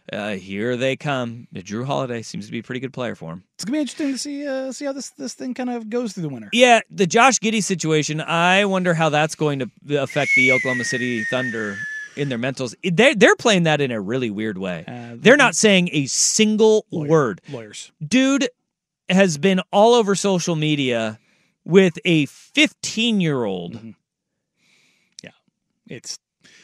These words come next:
Speaker 2: lawyers will be, uh, and
Speaker 1: What
Speaker 2: are
Speaker 1: is
Speaker 2: involved.
Speaker 1: happening?
Speaker 2: Yeah. So.
Speaker 1: Like, nobody is talking about, like, it's like people are, because it's so out and in our face, it's like,
Speaker 2: Mm-hmm.
Speaker 1: we all know it's disgusting and wrong, like,
Speaker 2: Mm-hmm.
Speaker 1: but you're going, "W-,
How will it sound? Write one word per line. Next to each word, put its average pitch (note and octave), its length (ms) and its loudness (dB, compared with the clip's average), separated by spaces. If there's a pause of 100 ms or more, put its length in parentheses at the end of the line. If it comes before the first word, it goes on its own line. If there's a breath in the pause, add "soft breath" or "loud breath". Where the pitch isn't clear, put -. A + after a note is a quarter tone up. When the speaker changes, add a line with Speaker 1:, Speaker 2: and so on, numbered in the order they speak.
(200 soft breath)
Speaker 2:
lawyers G#3 480 2
will F#3+ 120 0
be, F3 200 -6
uh, C#3+ 100 -4
and D3 120 0
Speaker 1:
What B3+ 200 6
Speaker 2:
are - 60 -2
Speaker 1:
is C4 200 2
Speaker 2:
involved. - 100 -6
Speaker 1:
happening? E3 580 0
Speaker 2:
Yeah. A#2 160 -18 (380)
So. G#2+ 280 -12 (560)
Speaker 1:
Like, F#3 200 4
nobody D4 760 6
is B3+ 120 2
talking G#3+ 460 2
about, D3 340 4
like, F#3+ 300 4
it's A#3 280 0
like B3 260 2
people A#3+ 340 4
are, G#3+ 320 4
because A3 420 2
it's C4+ 220 -4
so B3 500 4
out G3+ 340 4
and A3 180 -2
in G#3+ 120 0
our G#3+ 160 4
face, G#3 300 0
it's G3 120 -8
like, G3 180 6
Speaker 2:
Mm-hmm. - 540 -10
Speaker 1:
we A#3 140 8
all C#4 140 8
know A3 220 6
it's A#3 180 4
disgusting G3+ 580 0
and C#3 160 -2
wrong, G3+ 380 2
like, C4 180 2
Speaker 2:
Mm-hmm. C3+ 80 -8
Speaker 1:
but A3 80 0
you're G#3+ 140 -2
going, G3+ 260 6 (460 soft breath)
"W-, F#3+ 160 -4